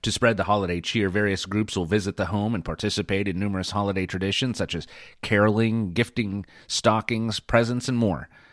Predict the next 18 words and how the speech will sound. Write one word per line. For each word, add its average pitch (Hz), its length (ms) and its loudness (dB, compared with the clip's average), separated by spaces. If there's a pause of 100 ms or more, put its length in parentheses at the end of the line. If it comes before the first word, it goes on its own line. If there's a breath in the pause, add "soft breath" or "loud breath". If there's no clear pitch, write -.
(300 soft breath)
Some 85 240 -4
individual 85 500 -2
houses 87 440 -2
took 107 160 -2
the 98 80 -8
children 101 400 0
to - 80 0
watch 98 340 0
brightly 98 380 0
decorated 107 500 0
floats 104 300 0
go 98 160 0
by 101 160 2
the 92 80 -4
Spring 104 300 -2
Hill 98 120 0
Christmas 95 400 -2
Parade, 80 400 -4